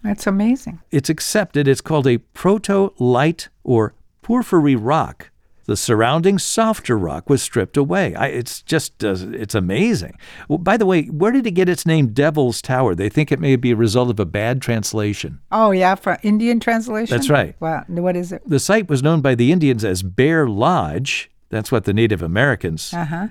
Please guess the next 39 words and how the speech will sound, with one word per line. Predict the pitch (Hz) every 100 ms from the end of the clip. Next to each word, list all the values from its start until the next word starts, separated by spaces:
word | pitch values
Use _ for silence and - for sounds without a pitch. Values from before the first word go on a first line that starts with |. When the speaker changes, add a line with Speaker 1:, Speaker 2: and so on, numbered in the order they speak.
| -
Speaker 2:
called | - 185 151
it. | 113 - - - - -
And | 107 110
they | 123
think | 123 110
it | 104
was | 107
associated | 113 - 113 98 107 104 98
with | 87 92
bears | 120 143 110
rather | 107 113 113
than | 101 104
evil | 131 113 104
spirits. | - - 139 85 -
It's | 160 -
suspected | 151 - 240 - 143 - - -
a | 117
bad | 104 135 185
translation | 165 165 151 - 127 165 175 123 104 -
led | 120 143
the | 139
men | 135 143
to | 120
confuse | 120 110 147 143 -
the | -
word | 120 147
for | 113 110
bear | 101 175 117
and | 110 147 107
bad | 131 139
god. | 120 151 107 78
So | - -
they |
Speaker 1:
Oh, | 196 208 208
Speaker 2:
confused | 226 160 208
Speaker 1:
okay. | 107
Speaker 2:
those | 85
two. | - 65 -
Speaker 1:
Yeah. | 175